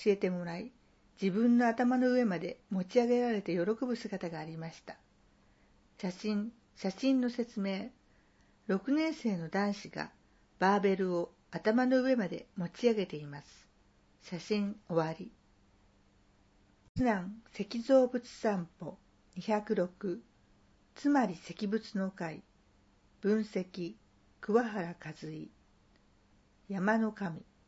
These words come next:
津南町には山の神の石碑が九体建立されてあります。建立年の刻まれてあるのは一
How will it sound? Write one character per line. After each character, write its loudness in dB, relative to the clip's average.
津 -4
南 2
町 -4
に -10
は -10
山 0
の 0
神 0
の -4
石 -16
碑 -16
が -10
九 0
体 -4
建 -4
立 -2
さ -6
れ -4
て -6
あ -4
り -8
ま -12
す。 -20
建 2
立 2
年 0
の -10
刻 0
ま 2
れ 0
て -2
あ 0
る -4
の -10
は -10
一 -18